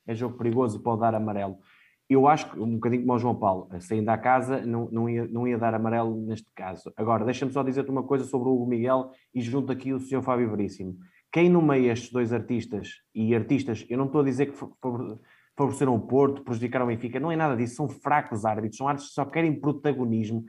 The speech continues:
acham-se muito melhores do que aquilo que são e são fraquíssimos na maneira como gerem o jogo. Tá, quem tá mal é quem nomeia estes árbitros.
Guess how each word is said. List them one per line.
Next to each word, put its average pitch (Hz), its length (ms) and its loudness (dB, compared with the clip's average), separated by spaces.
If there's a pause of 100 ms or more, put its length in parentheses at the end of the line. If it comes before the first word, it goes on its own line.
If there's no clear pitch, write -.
(240)
acham-se 156 580 -2
muito 180 580 6
melhores 139 560 2
do 127 100 -2
que 135 100 -4
aquilo 135 260 -4
que - 100 -16
são 113 300 -4 (180)
e 147 60 -4
são 143 380 -2 (480)
fraquíssimos 139 720 -4 (240)
na 139 100 0
maneira 139 320 4
como 131 200 -2
gerem 127 320 0
o 117 40 -2
jogo. 131 440 -2 (180)
Tá, - 200 -6
quem 151 180 -2
tá 139 160 2
mal 127 340 4
é 123 60 -8
quem 127 160 -4
nomeia 123 280 -2
estes 104 200 -6
árbitros. 95 360 -8